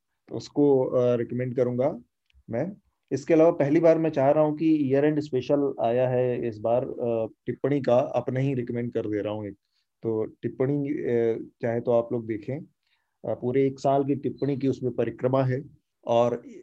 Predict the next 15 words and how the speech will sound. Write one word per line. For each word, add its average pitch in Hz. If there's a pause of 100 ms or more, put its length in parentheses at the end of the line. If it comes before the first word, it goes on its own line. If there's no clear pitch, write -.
साथ 135
में, 160
अ, 113 (560)
एक 113
किताब 123
है 143
आई 120 (100)
क्रिकेट 151
के 147
ही 120
ऊपर, 104 (680)
अ, 113
राम 117
गुहा 117
की, 107